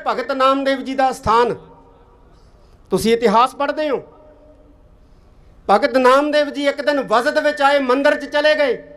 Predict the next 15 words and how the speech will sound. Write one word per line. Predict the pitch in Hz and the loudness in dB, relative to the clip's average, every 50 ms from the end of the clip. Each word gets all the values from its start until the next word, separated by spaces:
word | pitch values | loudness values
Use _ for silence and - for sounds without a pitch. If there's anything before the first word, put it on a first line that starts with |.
| - - - - - - - _ - _ - _ - - - - - _ - - - - - - - - - - - - - - - | -20 -20 -20 -20 -20 -20 -20 _ -20 _ -20 _ -20 -20 -20 -20 -20 _ -20 -20 -20 -20 -20 -20 -20 -20 -20 -20 -20 -20 -20 -2 2
ਤੇ | 220 | 2
ਮੰਦਿਰ | 220 233 247 269 277 285 285 | 4 6 6 4 4 2 2
ਦੇ | 285 285 | 2 0
ਪੰਡਿਆਂ | 285 285 262 254 262 277 285 277 277 | 0 0 -4 -2 0 0 0 0 0
ਨੇ | 285 285 277 - | -2 -6 -4 -4
ਭਗਤ | 240 196 214 233 254 | -4 -4 -4 -4 -4
ਨਾਮਦੇਵ | 262 254 247 262 269 269 262 277 277 269 | -2 0 2 2 2 2 2 0 0 0
ਜੀ | 214 262 262 | -2 -6 -4
ਨੂੰ | 262 269 | -4 -2
ਧੱਕੇ | 269 262 - - 254 262 | -4 -4 0 2 2 2
ਮਾਰੇ, | 262 254 247 247 254 240 180 - - - - - _ - _ - - - _ _ _ _ _ _ _ _ _ - - _ _ - - _ - - - - - - - 131 | 4 2 2 2 2 -2 -2 -4 -12 -20 -20 -20 _ -20 _ -20 -20 -20 _ _ _ _ _ _ _ _ _ -20 -20 _ _ -20 -20 _ -20 -20 -20 -20 -20 -20 -8 0
ਗਾਲਾਂ | 175 208 226 254 285 | 2 2 4 4 2
ਵੀ | 285 294 | 0 -2
ਕੱਢੀਆਂ | 269 262 233 247 254 254 240 | -4 -6 -8 -6 -6 -4 -4
ਹੋਣੀਆਂ। | 226 196 190 185 180 160 | -4 -4 -6 -8 -10 -12